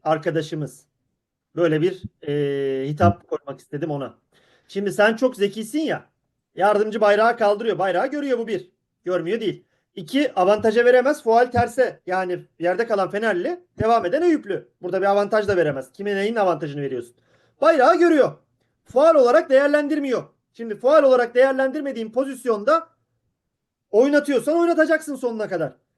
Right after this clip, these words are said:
Faul olarak değerlendirmediğin pozisyonda gol oluyorsa golü vereceksin. Bak golü vereceksin.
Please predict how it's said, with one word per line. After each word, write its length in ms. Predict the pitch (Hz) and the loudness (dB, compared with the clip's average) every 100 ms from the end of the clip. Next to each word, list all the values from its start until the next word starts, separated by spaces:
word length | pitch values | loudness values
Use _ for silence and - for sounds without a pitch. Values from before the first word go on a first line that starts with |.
| _ _ _ _ | _ _ _ _
Faul 300 | 240 320 339 | 2 4 4
olarak 340 | 285 262 254 | 4 4 4
değerlendirmediğin 760 | 247 269 269 277 311 277 233 220 | 2 2 0 -4 -4 -4 -6 -6
pozisyonda 720 | 262 262 277 277 247 262 269 _ _ _ | -6 -6 -6 -4 -2 -4 -6 _ _ _
gol 160 | 196 302 | -4 0
oluyorsa 680 | 294 294 349 - 247 277 _ _ _ _ - | 2 2 2 0 -4 -4 _ _ _ _ -4
golü 220 | 220 349 | 2 2
vereceksin. 600 | 370 320 269 - - 147 _ _ - | 4 2 0 -4 -14 -18 _ _ -6
Bak 240 | 180 - | -6 -4
golü 240 | 185 320 | -2 0
vereceksin. 640 | 359 339 294 277 - 175 | 2 0 -2 -8 -10 -16